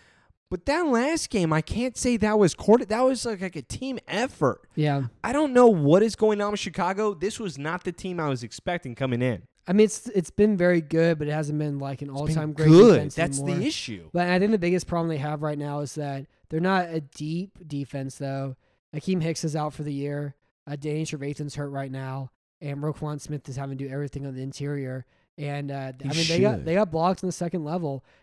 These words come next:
Speaker 2: And, like, their second, their guys behind Hicks, they have the guy with the big arm brace. They have the other guys, like, number ninety-three.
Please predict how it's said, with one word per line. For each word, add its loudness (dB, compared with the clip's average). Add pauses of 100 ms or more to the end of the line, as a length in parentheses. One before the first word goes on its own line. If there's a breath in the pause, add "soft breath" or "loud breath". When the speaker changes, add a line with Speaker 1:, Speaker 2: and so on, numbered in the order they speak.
Speaker 2:
And, 0
like, 2
their 4
second, -2
their 4
guys 2
behind -2
Hicks, 0 (300)
they -2
have 0
the -2
guy 0
with -2
the -6
big -4
arm -2
brace. -4
They -4
have -2
the -4
other -2
guys, -6
like, -6
number -4
ninety-three. -6